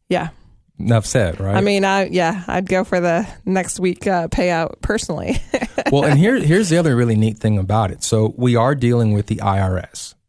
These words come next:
Speaker 2: and the I R S can fluctuate. They can change, which they have,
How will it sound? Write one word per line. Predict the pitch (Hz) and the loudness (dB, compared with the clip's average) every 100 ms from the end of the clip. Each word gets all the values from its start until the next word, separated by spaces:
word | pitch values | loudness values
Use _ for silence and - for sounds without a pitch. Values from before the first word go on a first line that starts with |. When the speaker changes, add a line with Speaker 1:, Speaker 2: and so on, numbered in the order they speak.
| _ | _
Speaker 2:
and | - 107 104 | -4 0 2
the | 104 | 2
I | 107 120 | 2 2
R | 113 | 2
S | 107 104 - | 0 -2 -4
can | - | -6
fluctuate. | 92 - 117 131 - 113 110 113 - | -6 -2 -2 -2 -4 0 0 -2 -6
They | 92 | -8
can | - 90 | -6 -6
change, | - 107 107 98 | -2 0 0 -2
which | 98 - | -4 -6
they | 101 98 | -6 -6
have, | - 185 - - | -6 -8 -8 -14